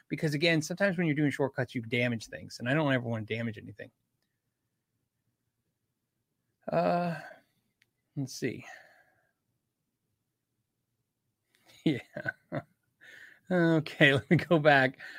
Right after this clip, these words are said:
Um, all right. I do enjoy some of you guys' banter back and forth. I wish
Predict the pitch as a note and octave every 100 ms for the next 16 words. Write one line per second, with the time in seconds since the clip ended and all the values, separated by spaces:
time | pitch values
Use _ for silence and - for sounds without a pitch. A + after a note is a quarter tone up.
0 | - - C#3 C#3+ C#3+ C#3 - - - F3+
1 | G3 D3 - F#3 G3+ A#3+ G3 F3 D#3+ -
2 | D#3 C#3+ C3+ A#2+ A2+ B2+ B2 A#2+ A2+ A#2
3 | A2 G2+ A2 G#2 G2 B2 C#3 D3+ -